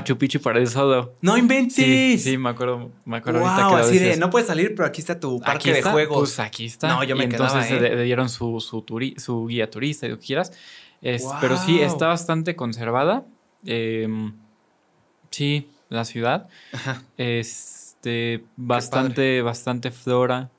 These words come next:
Speaker 1: Hay mucha, mucho,
Speaker 2: Muchísimos.
Speaker 1: muchi-, está verdísimo.
Speaker 2: Huele
Speaker 1: Llueve.
Speaker 2: delicioso, me imagino, tropical.
Speaker 1: Sí, sí. U-, eh, sí, nos tocó nubladón, luego salió sol, se veía padrísimo, mucho verde,
Speaker 2: Perfecto.
Speaker 1: muy, muy verde y muy padre.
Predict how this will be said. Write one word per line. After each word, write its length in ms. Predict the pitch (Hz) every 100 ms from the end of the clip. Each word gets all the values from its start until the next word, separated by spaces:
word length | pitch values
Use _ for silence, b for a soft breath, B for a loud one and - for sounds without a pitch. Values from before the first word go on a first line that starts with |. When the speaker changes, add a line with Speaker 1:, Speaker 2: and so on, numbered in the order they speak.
| _ _
Speaker 1:
Hay 180 | 120 113
mucha, 640 | 113 117 - 117 113 113 120
mucho, 20 | 123 117
Speaker 2:
Muchísimos. 420 | 113 123 120 117
Speaker 1:
muchi-, 380 | 123 120 - 131
está 240 | 123 151 139
verdísimo. 680 | 113 113 120 127 123 147 175 b -
Speaker 2:
Huele 200 | 135 127
Speaker 1:
Llueve. 160 | 120
Speaker 2:
delicioso, 480 | 120 120 135 143 156
me 60 | 135
imagino, 380 | 117 117 139
tropical. 540 | 135 123 - _ - 143
Speaker 1:
Sí, 400 | 139 135 139 147
sí. 460 | - 135 127 143 165 b b b
U-, 140 | 127 -
eh, 500 | - - - - -
sí, 340 | - 123 123 120 -
nos 180 | 123
tocó 160 | 120 135
nubladón, 720 | 151 147 110 120 139 151 147
luego 180 | 127 127
salió 280 | 117 113 110
sol, 360 | - 131 135
se 120 | 135 113
veía 180 | 110 107
padrísimo, 640 | 107 117 120 131 127 127
mucho 360 | 131 127 123
verde, 180 | 117 113
Speaker 2:
Perfecto. 240 | 107 110 -
Speaker 1:
muy, 200 | 120 117
muy 180 | 117 117
verde 260 | 113 110
y 40 | 110
muy 180 | 110 110
padre. 300 | 113 113